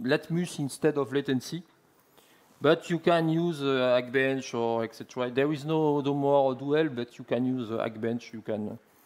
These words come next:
try to, to any kind of, uh, solution to, to,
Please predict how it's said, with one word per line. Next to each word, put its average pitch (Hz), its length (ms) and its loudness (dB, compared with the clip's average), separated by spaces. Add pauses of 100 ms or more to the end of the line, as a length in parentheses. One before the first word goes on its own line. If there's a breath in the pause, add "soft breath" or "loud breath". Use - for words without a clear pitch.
(220 soft breath)
try 113 240 2
to, 104 320 -12 (100)
to 98 200 -16 (340)
any 113 200 -2
kind 120 320 2
of, 110 200 -6
uh, 104 180 -4
solution 127 500 -4
to, 113 260 -14 (100)
to, - 120 -20